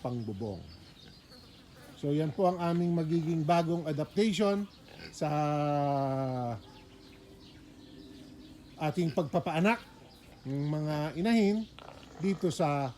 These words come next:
four A Animal Farm. At hopefully po, kung kayo ay magparami rin at gawin ninyo yung style ng ginagawa namin na naka semi-free range po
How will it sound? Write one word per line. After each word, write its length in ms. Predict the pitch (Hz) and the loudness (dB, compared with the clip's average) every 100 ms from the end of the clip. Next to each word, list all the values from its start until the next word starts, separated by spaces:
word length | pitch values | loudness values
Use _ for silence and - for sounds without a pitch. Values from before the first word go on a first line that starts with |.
| - - - | -16 -8 4
four 240 | 262 208 | 4 6
A 140 | 180 180 196 196 - - | 2 2 2 -6 -18 -6
Animal 400 | 160 160 151 139 | 0 2 4 2
Farm. 420 | 107 143 139 117 80 71 - - - - - - - - - | 0 0 0 -2 -6 -12 -18 -20 -20 -20 -20 -20 -20 -20 -16
At 160 | - | -8
hopefully 400 | 147 151 - 220 | -4 -4 0 0
po, 240 | 240 254 247 - - - | 2 2 0 -2 -20 -8
kung 320 | 156 151 151 156 156 156 156 151 151 127 - - - - - | 0 2 2 2 2 2 2 2 0 -2 -10 -20 -20 -20 -4
kayo 240 | 135 160 | 0 2
ay 80 | 170 | 4
magparami 600 | 165 156 - 156 165 208 247 | 4 4 2 4 6 8 8
rin 220 | 226 233 226 - - - - - - - | 6 4 0 -8 -20 -20 -20 -20 -20 -6
at 800 | 131 139 143 143 143 139 139 139 135 - 170 185 - - | 0 4 4 6 4 4 2 0 -4 -12 -16 -16 -16 -12
gawin 320 | 127 139 143 147 | -2 4 4 6
ninyo 320 | 156 156 156 | 4 4 2
yung 80 | 143 | 0
style 400 | - 170 156 156 | 0 2 4 4
ng 400 | 147 151 151 143 | 2 2 0 2
ginagawa 560 | 147 151 143 156 151 | 2 2 2 4 4
namin 480 | 196 226 202 196 196 - - - - - - | 6 6 6 4 2 -4 -20 -18 -18 -16 -4
na 160 | 139 | 0
naka 640 | 143 139 143 139 139 139 131 | 0 0 2 2 4 2 4
semi-free 640 | 175 160 156 - 180 170 | 4 4 2 4 4 6
range 240 | 214 254 | 6 4
po 240 | - 202 | 2 2